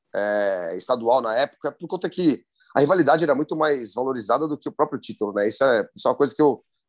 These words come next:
eu adoro do, do futebol raiz, né? Como se diz hoje, né? E com relação a essa data e a toda essa história dos vinte e três anos, o meu pai tava no estádio, meu,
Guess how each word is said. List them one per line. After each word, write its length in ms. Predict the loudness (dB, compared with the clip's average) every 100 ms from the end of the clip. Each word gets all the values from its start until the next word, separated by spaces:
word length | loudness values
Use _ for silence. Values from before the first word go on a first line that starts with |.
| 0
eu 100 | 2
adoro 400 | 2 2 2 2
do, 220 | -6 -10
do 80 | -12
futebol 560 | -14 -10 0 4 4
raiz, 480 | 4 2 0 -2 -4
né? 120 | -6 -6
Como 160 | -10
se 120 | -8
diz 220 | -4 0 2
hoje, 220 | 2 0
né? 60 | -4 _ _ _ _ _ _
E 140 | 2 4
com 100 | 4
relação 460 | 4 4 4 4
a 240 | 6 4 2
essa 280 | 0 -2
data 500 | -2 0 0 0 -4
e 60 | -8
a 100 | -8
toda 180 | -8 -10
essa 100 | -10
história 280 | 0 0 2
dos 220 | -2 -6
vinte 140 | -10
e 40 | -2
três 260 | 0 4
anos, 360 | 4 4 0 -12 _ _ _ _ _
o 80 | 2
meu 100 | 4
pai 160 | 4
tava 160 | 2 0
no 80 | -2
estádio, 420 | 2 4 4 2
meu, 200 | -6